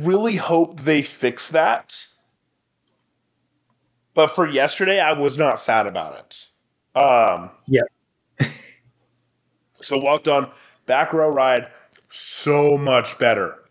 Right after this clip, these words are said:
Speaker 1: Um, they trimmed that bitch, though. They put trims in on, like, the hills in the tunnels at the end.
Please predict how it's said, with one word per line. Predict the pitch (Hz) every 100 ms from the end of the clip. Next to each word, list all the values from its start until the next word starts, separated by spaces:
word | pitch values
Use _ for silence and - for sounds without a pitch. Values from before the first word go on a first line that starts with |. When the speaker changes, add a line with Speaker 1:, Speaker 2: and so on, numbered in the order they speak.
| _ _ _ _ _ _ -
Speaker 1:
Um, | 135 139 113 - - _ _ _ _ _ _ _ _
they | - 127 196
trimmed | - - 180 185 175
that | 131 107
bitch, | 110 98 -
though. | 98 65 - _ -
They | 139
put | 160 214 -
trims | - 185 196 185 147
in | 139 135 127 -
on, | 120 131
like, | 135 127
the | 123
hills | - 143 143 139 135 127 - _ -
in | 131 135
the | 123
tunnels | - 143 139 135
at | 123
the | 110
end. | 120 98 -